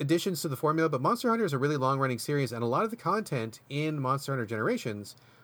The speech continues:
was just repeat stuff. Uh, I, I had seen a lot of it before. I had, I had fought these monsters before. I had made that armor before. I had used these weapons before. It wasn't a total rehash, but, like,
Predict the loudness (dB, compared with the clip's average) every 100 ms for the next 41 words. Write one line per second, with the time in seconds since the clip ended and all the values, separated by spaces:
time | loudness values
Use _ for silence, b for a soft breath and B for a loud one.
0 | b 2 2 2 2 0 0 -4 -2 0
1 | 0 -4 -16 -16 -8 -6 -6 -4 -6 -4
2 | 0 0 -2 -2 0 2 4 4 2 -4
3 | -2 0 4 4 2 0 -2 -2 -6 -16
4 | b b b -6 -4 0 0 2 0 0
5 | 0 0 -4 -6 -2 0 2 2 2 0
6 | 2 4 4 4 4 0 0 2 4 2
7 | 0 -2 -2 -2 0 0 0 -2 -4 -2
8 | 0 0 -2 -10 b b b b b 4
9 | 4 4 2 4 4 4 4 4 2 0
10 | 2 4 6 4